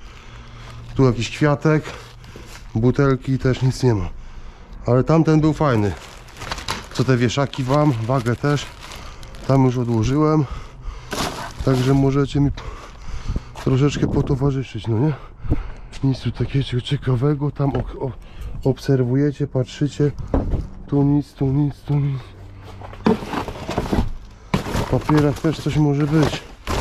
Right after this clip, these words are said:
Często jest. Nie ma. Nie ma, dobra. Lecimy dalej. Spotkamy się za chwilę. Spotkamy się za chwilę. Lecimy teraz tam.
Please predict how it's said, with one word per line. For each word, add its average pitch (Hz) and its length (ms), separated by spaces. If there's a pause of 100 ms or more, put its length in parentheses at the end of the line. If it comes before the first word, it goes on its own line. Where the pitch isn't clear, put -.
(600)
Często 131 480
jest. - 1800
Nie 151 140
ma. 98 120 (1120)
Nie 131 80
ma, 92 140
dobra. 101 260 (220)
Lecimy 131 220
dalej. 117 260 (1160)
Spotkamy 127 460
się 110 80
za 123 100
chwilę. 123 300 (2250)
Spotkamy - 440
się 113 60
za 131 100
chwilę. 104 300
Lecimy 123 300
teraz 143 220
tam. 92 240